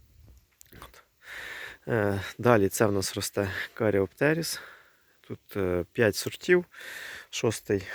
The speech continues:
на жаль, відправився в інший світ. Бачите, дуже гарно теж виглядає поєднання червоного,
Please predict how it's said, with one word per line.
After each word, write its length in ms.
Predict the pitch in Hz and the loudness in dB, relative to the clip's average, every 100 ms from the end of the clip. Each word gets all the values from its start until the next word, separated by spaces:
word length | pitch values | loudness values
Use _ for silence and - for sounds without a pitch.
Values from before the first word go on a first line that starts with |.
| - | -8
на 140 | 110 104 | -2 2
жаль, 240 | 101 101 92 | 4 4 2
відправився 720 | 107 - - 92 90 92 101 | -2 -2 2 4 4 2 -2
в 20 | |
інший 300 | 95 107 - | -2 -2 -2
світ. 400 | 135 - 220 - - _ _ _ _ _ - - - - _ | -2 -6 -12 -18 -20 _ _ _ _ _ -20 -20 -20 -20 _
Бачите, 340 | 127 117 - 107 | -8 -6 -6 -6
дуже 220 | 101 107 | -2 0
гарно 300 | 104 101 95 | 2 0 0
теж 260 | 101 95 | -2 -4
виглядає 440 | 104 92 95 95 90 | -4 -2 0 2 0
поєднання 680 | - 95 92 98 90 85 | 0 -2 -2 -2 -2 -4
червоного, 800 | 85 - 147 156 180 175 147 147 | -4 -6 -6 -4 -4 -2 -2 -4